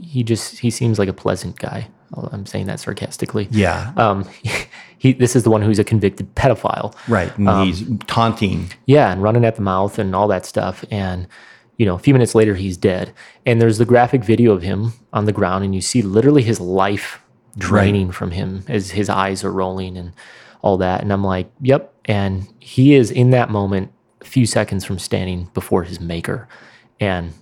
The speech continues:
Speaker 1: he will spend eternity in hell. And I'm not saying Christians aren't weeping at that, but at the same time, I'm not seeing Christians weep at that.
Speaker 2: I'm not sure that many, how, I'm not sure how many are weeping at that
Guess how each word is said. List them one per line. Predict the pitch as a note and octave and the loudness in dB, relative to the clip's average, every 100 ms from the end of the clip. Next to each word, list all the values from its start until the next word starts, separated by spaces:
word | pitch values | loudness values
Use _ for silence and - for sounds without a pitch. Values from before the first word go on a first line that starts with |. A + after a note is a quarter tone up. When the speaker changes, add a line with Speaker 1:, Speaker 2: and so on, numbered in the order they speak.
| _ _ | _ _
Speaker 1:
he | _ - | _ 0
will | A2+ | 0
spend | G#2+ - G2 | 0 -2 -2
eternity | F#2 G#2 F#2+ F2+ E2+ | -4 -4 -6 -6 -8
in | |
hell. | D#2+ - G2+ _ - - _ - | -8 -8 -8 _ -20 -20 _ -2
And | A#2+ G#2 F#2+ F2 _ _ _ _ _ _ - | 0 2 0 -6 _ _ _ _ _ _ -4
I'm | B2+ | 2
not | D#3 | 2
saying | - C3 | 2 0
Christians | - C#3 - A#2 | 2 0 2 0
aren't | - G#2+ A#2+ | 2 0 4
weeping | B2 A#2+ C3 | 2 4 4
at | C3 | 4
that, | C3 C3 C3+ - _ - | 2 0 -2 -8 _ 2
but | A#2+ | 4
at | |
the | A#2+ | 4
same | A#2+ C3 | 0 2
time, | A#2 | 2
I'm | G#2+ G2+ | 2 2
not | A2 - | 0 0
seeing | A2 | -2
Christians | G2 A2+ G2+ G2 | 0 -2 -2 -6
weep | F2 G2 G#2 | -4 -4 -4
at | G2 | -6
that. | - G2+ - - | -8 -10 -10 -10
Speaker 2:
I'm | - | 2
not | F3+ G#3+ | 4 4
sure | - C#3 | 4 2
that | A2+ - C#3+ | 4 0 -2
many, | A2 B2 C#3+ C#3 | 2 2 2 0
how, | C#3 D3 | 0 -2
I'm | - D3 | -2 0
not | G#3+ F3 | 2 0
sure | - C#3 | -2 -2
how | A2 | 0
many | C#3 B2+ A2 | 0 2 2
are | G2+ | 2
weeping | G#2+ A#2 A2 | 2 0 -2
at | G2+ A2 - | -2 -4 -6
that | F#2+ - | -6 -6